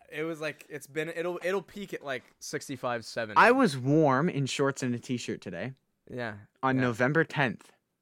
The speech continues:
Speaker 1: I mean, I
Speaker 2: What?
Speaker 1: took the
Speaker 2: What?
Speaker 1: ki-, I was outside recess with the kids today, and most days the past, like, three weeks, I would, I say most because some days it'll go back to being, like, forty degrees, but then it'll go back to, like, sixty-five,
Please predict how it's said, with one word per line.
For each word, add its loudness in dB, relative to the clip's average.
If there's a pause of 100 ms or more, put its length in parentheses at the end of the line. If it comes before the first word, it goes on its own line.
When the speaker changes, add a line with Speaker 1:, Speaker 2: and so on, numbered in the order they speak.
(100)
Speaker 1:
I -6
mean, 0
I 4
Speaker 2:
What? 6
Speaker 1:
took -10
the -6
Speaker 2:
What? 2
Speaker 1:
ki-, 0
I 0
was -2
outside -2
recess -10 (300)
with -16
the -16
kids -6
today, -10 (640)
and -6 (300)
most -2
days 0
the -12
past, -8
like, -10
three -10
weeks, -14 (720)
I 0
would, -4
I -2
say 0
most 0
because -8
some -4
days -4
it'll -6
go -4
back -4
to -10
being, -12
like, -16
forty -10
degrees, -16 (1160)
but -8
then -2
it'll -4
go -4
back -6
to, -12
like, -14
sixty-five, -14